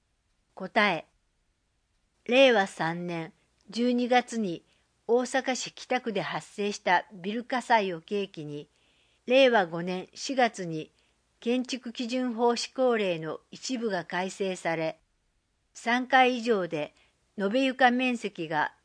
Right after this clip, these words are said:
二百平方メートルを超える事務所等の建築物については、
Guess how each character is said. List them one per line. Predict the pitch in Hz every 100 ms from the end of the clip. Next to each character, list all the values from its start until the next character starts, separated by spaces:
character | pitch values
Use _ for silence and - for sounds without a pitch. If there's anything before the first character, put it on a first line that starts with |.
| -
二 | 214
百 | 240 262 269
平 | 240 262 247
方 | 254 247
メ | 240 254 254
ー | 247
ト | 190
ル | 180 170
を | 151 - -
超 | 190
え | 202
る | 190 190 170
事 | -
務 | 208 254
所 | 254 220
等 | 226 208
の | 185 160
建 | - 202 220
築 | 214 - 254
物 | 208 190 175
に | 156 147
つ | -
い | 226 202
て | 185
は、 | 156 147